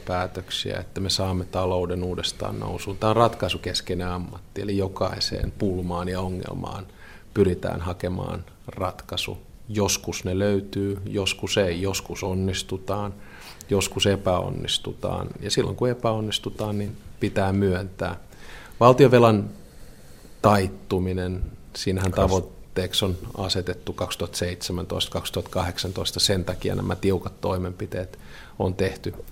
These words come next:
Speaker 1: eivät taittuneet vuonna kaksituhatta neljätoista, kaksituhatta viisitoista, ja tämä johtui pitkälti siitä, että tilannekuva niiden kuuden puolueen kesken, jossa, jotka Säätytalolla istuivat hallitusneuvotteluissa –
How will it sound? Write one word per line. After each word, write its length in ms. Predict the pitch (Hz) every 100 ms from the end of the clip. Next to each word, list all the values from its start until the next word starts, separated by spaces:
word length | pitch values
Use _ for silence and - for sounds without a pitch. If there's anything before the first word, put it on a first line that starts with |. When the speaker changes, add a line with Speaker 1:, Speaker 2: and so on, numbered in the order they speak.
| -
Speaker 1:
eivät 360 | 113 101 -
taittuneet 560 | 117 104 95 92 87 -
vuonna 160 | 92
kaksituhatta 500 | 90 90 - 87 -
neljätoista, 600 | 92 90 95 - - -
kaksituhatta 540 | - 90 - 92 - 92
viisitoista, 580 | 92 92 - 92 - 98
ja 80 |
tämä 180 | 92 117
johtui 320 | 92 85 - -
pitkälti 420 | 117 - 113 110
siitä, 520 | - 127 107 - 95
että 300 | 95 - 95 - - - - -
tilannekuva 880 | 110 104 90 85 - - 92 90 87 -
niiden 320 | 104 92 90 -
kuuden 400 | 110 95 90 87
puolueen 540 | 98 90 90 92 90
kesken, 520 | - 90 - - 95
jossa, 320 | 92 - - 90 - -
jotka 280 | 98 -
Säätytalolla 840 | 95 98 92 92 90 87 90 92 92 - - - -
istuivat 480 | 92 - 95 87 85
hallitusneuvotteluissa – 1400 | 95 87 92 95 95 90 92 - - 95 95 - -